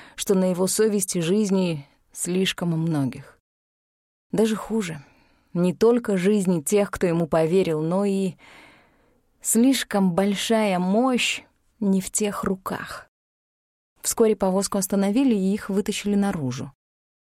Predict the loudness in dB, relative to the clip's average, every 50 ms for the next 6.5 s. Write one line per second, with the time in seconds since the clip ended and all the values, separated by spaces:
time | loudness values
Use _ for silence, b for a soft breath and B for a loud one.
0 | _ _ _ -2 2 2 4 4 2 2 0 -2 -2 -2 0 0 0 0 -2 -2
1 | -4 -4 -2 -2 -2 -2 -4 -6 -8 -16 -20 -20 -18 -18 -6 -4 0 0 2 2
2 | 2 2 2 2 2 4 4 4 4 4 2 0 2 2 2 2 2 0 -2 -4
3 | -4 -6 -6 -6 -6 -8 -10 -10 -10 -12 -16 _ _ _ _ _ _ _ _ _
4 | 2 2 2 2 0 0 0 0 0 0 -2 -2 -4 -2 -4 -6 -4 -4 -6 -8
5 | -8 -14 B B B B B B B -2 -2 0 0 0 0 0 2 2 2 2
6 | 2 2 2 2 2 0 0 -2 -2 -4